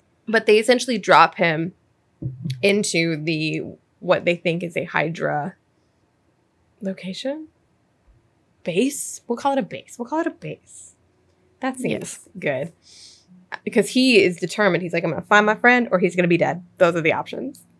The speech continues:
Speaker 2: Yeah.
Speaker 1: Bucky's either gonna be alive or he's gonna be dead. Which, I mean, <laughs> that makes sense.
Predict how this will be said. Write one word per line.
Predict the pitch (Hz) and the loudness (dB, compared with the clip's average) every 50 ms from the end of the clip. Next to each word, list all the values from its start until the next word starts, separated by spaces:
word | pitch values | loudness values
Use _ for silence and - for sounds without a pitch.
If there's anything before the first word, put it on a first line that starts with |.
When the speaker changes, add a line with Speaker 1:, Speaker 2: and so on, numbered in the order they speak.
| _ _ _ _ _ _ _ _ _ _ _ _ _ _ _ | _ _ _ _ _ _ _ _ _ _ _ _ _ _ _
Speaker 2:
Yeah. | - 185 165 165 170 - _ _ _ _ | 0 2 2 0 -2 -6 _ _ _ _
Speaker 1:
Bucky's | 208 196 185 196 196 190 | -2 2 2 2 2 2
either | 185 175 180 | 2 2 2
gonna | 165 165 170 | 2 0 0
be | 170 214 | 0 0
alive | 240 254 247 226 220 214 214 208 | 0 0 0 0 -2 -2 -2 -2
or | 214 | -4
he's | 202 196 | -4 -4
gonna | 185 170 160 | -6 -8 -8
be | 151 - | -8 -10
dead. | - - - - 170 _ _ _ _ _ _ _ _ _ _ _ _ _ _ _ _ _ _ | -12 -14 -14 -16 -18 _ _ _ _ _ _ _ _ _ _ _ _ _ _ _ _ _ _
Which, | - 226 220 | 4 6 8
I | 226 | 8
mean, | 202 190 175 170 170 - _ _ _ _ _ _ _ _ _ _ _ _ _ _ _ | 8 8 6 6 2 -6 _ _ _ _ _ _ _ _ _ _ _ _ _ _ _
<laughs> | _ _ _ _ _ _ _ _ _ _ - _ _ _ - - | _ _ _ _ _ _ _ _ _ _ -20 _ _ _ -2 -2
that | 220 - | 0 0
makes | - - - - - - - | 0 -4 -6 -12 -18 -12 -10
sense. | - 233 - - - _ _ _ - - - - | -10 -10 -10 -12 -16 _ _ _ -18 -16 -16 -18